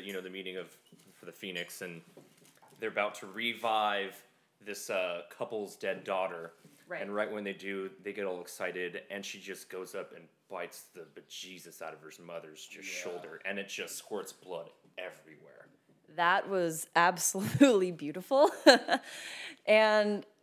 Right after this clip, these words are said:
Speaker 2: zombies have been done over and over again, and I think when she originally wrote this, she was jumping on the zombie fix and the zombie craze, but it was pretty brutal for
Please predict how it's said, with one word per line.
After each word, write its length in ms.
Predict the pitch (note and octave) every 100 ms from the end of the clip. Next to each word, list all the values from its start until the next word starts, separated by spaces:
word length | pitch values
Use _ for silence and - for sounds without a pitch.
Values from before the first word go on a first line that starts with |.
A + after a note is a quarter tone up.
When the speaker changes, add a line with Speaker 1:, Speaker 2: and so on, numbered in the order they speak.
| _ _ _ _ _ -
Speaker 2:
zombies 340 | G3+ D#4 B4+ A#4+
have 120 | D#4+
been 160 | B3+ A#3
done 400 | G#3 G3+ F#3 - _
over 240 | G3+ G3+ G3+
and 80 | F3+
over 320 | F3+ F3 F3
again, 320 | D#3+ D#3+ D#3+
and 100 | E3
I 140 | -
think 280 | F3+ A3 A3
when 120 | G#3+
she 200 | G#3+ - G3
originally 540 | F3+ F#3 G3+ F#3 E3
wrote 260 | D#3 D3+ -
this, 360 | G3 G#3 - -
she 280 | - F#3 F#3
was 180 | F3+ E3
jumping 380 | D#3+ D#3+ F3+
on 140 | F3 E3+
the 100 | D3+
zombie 400 | D3 B2 D3 D#3+
fix 360 | D#3+ E3+ E3+ -
and 100 | D#3
the 60 |
zombie 320 | D3 C3+ D3
craze, 380 | D3+ D#3+ D#3+ E3 - - -
but 320 | F#3+ E3 D3 - _ _ _ _
it 140 | A3 A#3+
was 480 | D4 F#3+ D#3+ - - _ _ _ _ _ _ F#3+
pretty 380 | - - D4 A4
brutal 600 | A3 F3 F3 A#3 E3+ D3
for 560 | D#3+ G3+ F3 E3 D3+ D3